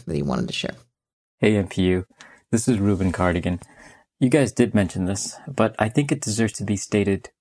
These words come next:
Speaker 2: directly that backups are an answer to a list of what-if scenarios. What if your drive fails? What if someone breaks into your home and steals your valuables? What if a fire destroys your home?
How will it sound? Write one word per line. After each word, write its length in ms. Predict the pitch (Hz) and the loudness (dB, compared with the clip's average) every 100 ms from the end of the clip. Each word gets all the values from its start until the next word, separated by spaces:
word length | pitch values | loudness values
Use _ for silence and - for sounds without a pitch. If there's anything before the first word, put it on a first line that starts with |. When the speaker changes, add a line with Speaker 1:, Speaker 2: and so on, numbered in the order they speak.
| _ | _
Speaker 2:
directly 440 | - 104 - 131 123 - - _ | -2 -2 0 -2 -4 -14 -20 _
that 280 | 104 95 - _ _ _ - | 0 0 -4 _ _ _ -2
backups 640 | 113 113 - 117 - - _ - | -2 0 -2 -2 -8 -16 _ -2
are 400 | 104 101 98 - | 0 2 0 -2
an 160 | - - | -4 0
answer 440 | 107 113 - 117 | 0 -2 -2 -4
to 280 | 101 - 110 | -4 -4 -2
a 120 | 90 | 0
list 420 | 98 104 120 - - | 0 0 -2 -6 -8
of 160 | 104 | -2
what-if 320 | 101 101 95 | 0 0 -2
scenarios. 680 | - - 87 90 - 127 - - _ _ _ _ _ - - _ - | -2 -2 -2 -4 -8 -14 -18 -20 _ _ _ _ _ -18 -18 _ -4
What 140 | 95 | -2
if 120 | 95 | 0
your 80 | 117 | -2
drive 280 | 104 127 117 | 0 -2 -2
fails? 560 | - 95 101 107 - - _ | -2 -2 -2 -6 -10 -20 _
What 120 | 98 | -4
if 80 | 95 | -2
someone 320 | - 104 101 | -2 0 0
breaks 320 | 98 104 98 | 2 0 2
into 220 | 110 95 110 | -2 0 0
your 100 | 95 | 2
home 340 | 104 101 101 - - - - | 2 2 -2 -8 -18 -16 -4
and 100 | 101 | -2
steals 360 | - 110 95 | 0 0 2
your 100 | 101 | 0
valuables? 600 | 90 87 87 95 - - - | 2 2 0 -4 -8 -8 -4
What 180 | 104 | 0
if 180 | 107 - - - - | 0 -4 -12 -20 -8
a 60 | 101 | -8
fire 420 | - 123 123 107 | 0 0 2 0
destroys 800 | 98 - - 104 98 95 - - | 0 -6 -4 -2 0 -2 -6 -2
your 120 | 107 | -2
home? 440 | 107 98 - 110 | 0 -4 -6 -18